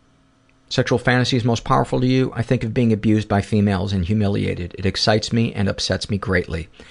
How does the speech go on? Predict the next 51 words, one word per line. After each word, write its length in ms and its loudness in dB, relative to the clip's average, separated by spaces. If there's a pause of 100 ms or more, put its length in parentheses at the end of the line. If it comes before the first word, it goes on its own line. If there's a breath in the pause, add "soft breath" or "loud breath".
(180 loud breath)
I 60 0
feel 160 0
stupid 520 0
and 140 0
ashamed 400 0
with 180 -2
it. 200 -2 (240 loud breath)
Very 260 2
embarrassed. 580 -2 (640 loud breath)
Well, 300 -2
welcome, 420 2 (280 soft breath)
welcome 480 2 (140)
to 120 2
the, 420 2
the 440 0
other 180 6
room 300 2
that 120 0
the 100 2
rest 340 2
of 100 0
us 200 -2
have 140 -2
been 200 4
in, 320 0
waiting 320 2
for 120 -2
you 240 2
to, 320 2
uh, 260 2 (220)
to 120 0
open 340 2
up 240 2 (500 soft breath)
and 140 2
share. 420 2 (600 soft breath)
Um, 680 0 (1160)
what, 100 4
if 80 0
anything, 260 2
would 120 2
you 60 0
like 160 2
to 40 -4
say 180 2
to 80 4
someone 280 0
you 80 2
haven't 180 0
been 140 2
able 220 0
to? 340 -2